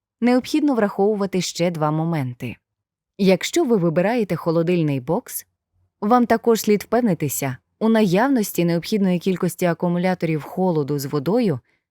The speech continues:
необхідного розміру для моделі холодильного боксу як зазначено виробником. Якщо ви обираєте термосумку для транспортування вакцин, подумайте про те, як ви подорожуєте.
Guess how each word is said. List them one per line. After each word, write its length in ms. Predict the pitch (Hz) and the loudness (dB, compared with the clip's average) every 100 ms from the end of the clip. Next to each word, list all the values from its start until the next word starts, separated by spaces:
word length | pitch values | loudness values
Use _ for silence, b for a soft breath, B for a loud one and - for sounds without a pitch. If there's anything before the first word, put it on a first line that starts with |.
| _ _ _ _ - | _ _ _ _ -2
необхідного 720 | 185 190 - 302 311 269 254 | 0 0 0 0 2 2 0
розміру 500 | 202 170 147 170 220 | 2 0 0 -2 -2
для 180 | 208 180 | 0 2
моделі 340 | 165 151 214 | 2 2 0
холодильного 680 | 233 180 170 170 190 202 220 | -2 0 0 0 0 0 -2
боксу 560 | 208 190 - - 135 - _ _ - | 0 0 -2 -6 -6 -10 _ _ 0
як 280 | 190 175 | 2 2
зазначено 640 | 143 156 139 151 - 175 160 | 2 0 0 -4 -2 -2 0
виробником. 720 | 160 165 175 180 - 139 123 _ _ _ _ _ _ - | 0 0 -2 -4 -4 -6 -6 _ _ _ _ _ _ 0
Якщо 400 | 214 220 - 392 | 2 2 4 6
ви 100 | 311 | 6
обираєте 440 | 214 233 233 208 | 6 4 4 0
термосумку 680 | 190 180 180 - 220 180 170 | 0 2 2 0 0 0 0
для 140 | 160 | 0
транспортування 680 | 165 165 - 185 196 208 180 | -2 -4 -4 -2 0 0 0
вакцин, 440 | 170 - - 339 320 _ _ | 0 -2 -2 -2 -4 _ _
подумайте 480 | - 220 285 240 214 | -2 2 4 2 0
про 160 | 185 185 | 0 0
те, 160 | 247 | 0
як 360 | 269 190 202 - | 0 2 0 0
ви 120 | 175 | -4
подорожуєте. 920 | 170 180 190 202 208 226 131 - 110 | -2 -2 0 0 -2 -2 -4 -6 -16